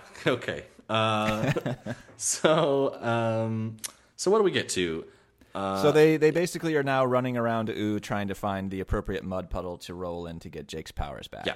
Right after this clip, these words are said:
Speaker 1: so they do. So they,
Speaker 2: Uh,
Speaker 1: so they
Speaker 2: but Jake is completely worthless without his powers.
Speaker 1: <laughs> Yeah, can't even run.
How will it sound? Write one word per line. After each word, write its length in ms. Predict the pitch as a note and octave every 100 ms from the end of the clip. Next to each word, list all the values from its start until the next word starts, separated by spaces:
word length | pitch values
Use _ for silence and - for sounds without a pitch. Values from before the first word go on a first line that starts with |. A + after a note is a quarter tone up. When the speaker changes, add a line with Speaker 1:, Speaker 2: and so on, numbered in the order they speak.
| -
Speaker 1:
so 160 | - A2+
they 100 | G#2
do. 180 | E2+ D2
So 100 | F2+
they, 60 | G2
Speaker 2:
Uh, 140 | E2
Speaker 1:
so 140 | - -
they 160 | A2
Speaker 2:
but 360 | G#2 G#2 - -
Jake 500 | G2 C#3 D3+ - - -
is 560 | A2 G2 F#2 F#2 - - _ _ _ -
completely 800 | G2 F#2 - A2 B2 - G#2+ G2+
worthless 520 | F#2+ F2 - B1+ -
without 180 | D#2 C2
his 100 | -
powers. 340 | - G1+ G1+
Speaker 1:
<laughs> 20 | A#2
Yeah, 420 | A2+ B2 F#2+ F#2+ - - -
can't 320 | - D#3+ E3 -
even 320 | C3+ B2 A2+
run. 320 | F#2 F2 C2